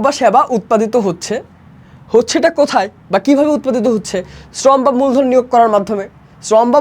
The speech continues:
মূলধন আবার কোথায় নি-, কোথার মা-, কোথাকার মাধ্যমে নিয়োগ হচ্ছে? একটা ভূমির উপরে কিছু করে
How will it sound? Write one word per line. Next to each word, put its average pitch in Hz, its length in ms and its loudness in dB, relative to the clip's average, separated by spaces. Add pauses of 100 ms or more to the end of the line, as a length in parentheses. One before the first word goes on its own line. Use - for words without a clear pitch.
মূলধন 294 320 0
আবার 269 200 2
কোথায় 262 220 0
নি-, 240 120 -6 (240)
কোথার 247 240 0
মা-, 240 160 -4 (140)
কোথাকার 254 280 0
মাধ্যমে 240 340 0
নিয়োগ 214 220 2
হচ্ছে? 185 220 -4 (460)
একটা - 160 -2 (100)
ভূমির 254 300 2
উপরে 262 240 0
কিছু 240 180 -4
করে 214 240 2